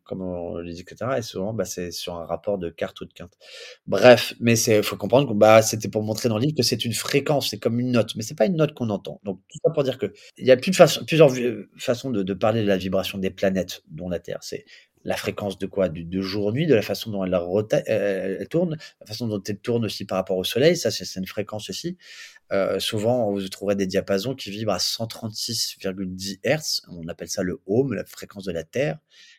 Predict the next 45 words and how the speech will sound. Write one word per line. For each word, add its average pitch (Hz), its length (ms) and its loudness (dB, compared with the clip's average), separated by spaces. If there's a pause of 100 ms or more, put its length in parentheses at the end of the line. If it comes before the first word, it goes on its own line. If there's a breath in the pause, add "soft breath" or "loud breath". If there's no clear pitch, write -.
(140 soft breath)
C'est - 140 -4
sa 104 140 2
fréquence 147 640 0
de, 113 480 0 (120)
c'est - 120 -10
la 92 120 -4
trente-deuxième 117 920 -2
octave 127 760 0
de 104 120 -8
sa 92 220 -4
rot-, 113 280 -4 (100)
de 104 100 -2
la, 90 180 -2
de, - 220 -10 (200 soft breath)
de - 60 -20
sa - 160 -2
révolution 117 880 0
autour 113 240 -8
de, 95 460 -2 (320)
de, 87 240 -6
de, 82 260 -10 (220)
de - 160 -8
la 90 100 -2
Terre. 90 240 -4 (240)
Tout - 100 -20
ça 104 140 -4
pour 95 120 -4
dire 107 80 0
que - 60 -6
c'est 95 60 -6
un 92 60 -4
calcul - 280 -8
mathématique, 90 640 -6
on 92 140 -4
le 87 100 -10
traduit 95 400 -4
en 87 160 -6
hertz 135 320 -2
et - 20 -10
ça - 140 -10
donne 92 160 -10
une 85 80 -16
fréquence, 117 420 -12
une 92 140 -16
note. 101 240 -14